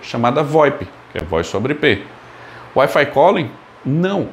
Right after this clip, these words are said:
ele faz de outra forma. A outra pessoa que vai receber a ligação, ela nem sabe que você tá utilizando o Wi-Fi calling. Pra ela, você vai,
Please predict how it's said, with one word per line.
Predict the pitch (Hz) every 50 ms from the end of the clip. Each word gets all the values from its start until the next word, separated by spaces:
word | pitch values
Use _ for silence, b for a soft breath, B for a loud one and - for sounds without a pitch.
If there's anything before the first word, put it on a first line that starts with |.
| - -
ele | - 113 127 143
faz | 143 - - - - 151 175 160 143
de | 139
outra | 147 156 - -
forma. | 165 - - 147 143 101 92
A | 98
outra | 131 175 185 - -
pessoa | - - 151 120 - - - 156 185 190 143 - B B B B B B B -
que | - 110
vai | 95 98 98
receber | 104 98 - 101 95 95 107
a | 113
ligação, | 110 98 92 92 87 - - - 123 147 147 147 B B B B B B B -
ela | - 143 147 151
nem | 165 180 220 220
sabe | - - - - 147 143 160 156
que | - -
você | 135 131 123 - 135 123
tá | - 123
utilizando | 113 107 - 120 113 107 101 101 101
o | 104
Wi-Fi | 107 107 104 - 117
calling. | - - 101 95 90 87 87 - - - - - - - - - - - - - -
Pra | - 117 110 113
ela, | 135 165 185 165
você | 143 143 - -
vai, | 147 143 147